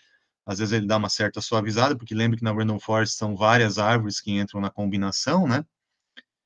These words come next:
e aí aqui eu tô mostrando só o resultado lá em termos de erro final, né, com aquele gráfico lá, né,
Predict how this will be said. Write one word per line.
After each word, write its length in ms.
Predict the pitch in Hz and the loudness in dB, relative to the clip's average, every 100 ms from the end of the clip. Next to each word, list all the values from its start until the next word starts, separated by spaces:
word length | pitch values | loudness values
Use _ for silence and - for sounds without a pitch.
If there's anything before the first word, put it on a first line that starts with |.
| _ _ _ - | _ _ _ 0
e 80 | 110 | 4
aí 160 | 120 | 4
aqui 120 | 131 | 4
eu 80 | 156 | 2
tô 120 | 156 | 2
mostrando 340 | 151 143 147 143 | 0 0 -2 -2
só 160 | - | -2
o 60 | 139 | -2
resultado 500 | 143 135 120 120 123 | -2 -4 0 0 2
lá 140 | 113 | 0
em 80 | 117 | 0
termos 280 | 120 120 117 | -2 -2 -2
de 200 | 110 104 | -2 0
erro 200 | 110 110 | 2 0
final, 540 | - 104 95 113 147 | -4 -2 0 0 0
né, 240 | 110 110 123 _ _ _ _ | -2 -2 -6 _ _ _ _
com 100 | - | -12
aquele 260 | 92 107 98 | -6 0 0
gráfico 560 | 98 98 117 127 - 104 | 0 2 2 0 -6 0
lá, 240 | 104 147 | 0 0
né, 220 | 123 131 | -2 -4